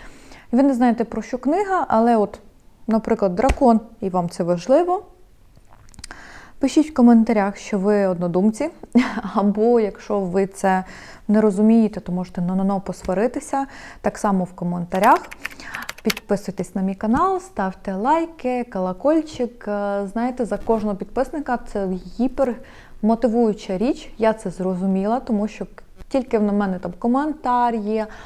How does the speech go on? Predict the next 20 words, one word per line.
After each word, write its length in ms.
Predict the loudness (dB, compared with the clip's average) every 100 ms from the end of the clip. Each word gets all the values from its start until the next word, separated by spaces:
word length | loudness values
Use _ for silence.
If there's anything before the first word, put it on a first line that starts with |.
| -18 -12
або 260 | -4 0 0
плюс 380 | 0 -2 -2 2
один 380 | 2 4 4 2
навіть 380 | 0 -4 -6
підписник, 680 | -6 -6 2 2 2 -6 -4
я 80 | -4
вже 140 | -4 -6
готова 420 | -6 -6 -6 -6
знімати, 560 | -2 0 0 -2 0
в 20 | 2
мене 220 | 2 0
вже 160 | 0
ідеї, 500 | -2 0 -2 0 0
монтувати, 800 | 0 -2 -2 -4 -4 -4 -4 -4
викладати. 720 | -6 -4 -4 -2 -2 -2 -6 -6 -16 -18 -18 -18 -18 -8
Тому 500 | 0 4 4 4 2
підписуйтеся, 1000 | -2 -12 -10 -2 -2 -2 -6 -6 -6 -4
буду 220 | -4 -4
дуже 260 | -4 -4 -6
вдячна. 720 | -4 -2 -4 -4 -4 -4 -6